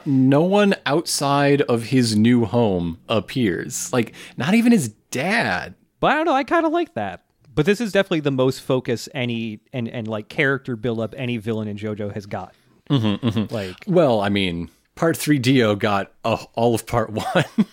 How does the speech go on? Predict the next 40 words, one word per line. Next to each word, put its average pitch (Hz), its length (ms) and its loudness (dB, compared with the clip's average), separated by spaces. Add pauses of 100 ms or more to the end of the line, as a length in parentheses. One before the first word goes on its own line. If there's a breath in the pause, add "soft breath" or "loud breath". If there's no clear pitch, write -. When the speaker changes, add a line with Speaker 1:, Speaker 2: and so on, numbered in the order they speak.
(640 soft breath)
Speaker 2:
Yeah, 160 400 4
I, 180 120 2
Speaker 1:
<laughs> 233 380 2
Speaker 2:
Dio 262 340 2
gets 220 400 -2
a 165 100 4
lot 127 560 0 (280)
in 160 120 2
a 151 40 4
very 139 360 2
quick - 220 -2
amount 120 200 -2
of 110 60 -6
time, 120 340 -2
but 113 60 -6
that's 135 180 0
just 151 180 -2
'cause 120 340 -2
that's 113 220 -4
how 117 140 -2
Dio 104 360 -4
works. 92 560 -12
He, 110 320 -6 (300 loud breath)
<laughs> - 320 -20
I 131 60 -4
don't 113 80 -2
know, 107 40 -12
just 127 140 -10
the 151 100 0
dynamic 127 520 0
of 117 100 -8
him 113 400 -4
trying 127 240 -2
to 117 80 -2
blend 113 340 -4
into 110 200 -4
this 104 140 -8
whole 110 200 -4
family 101 640 -8 (300)
is, 101 600 -8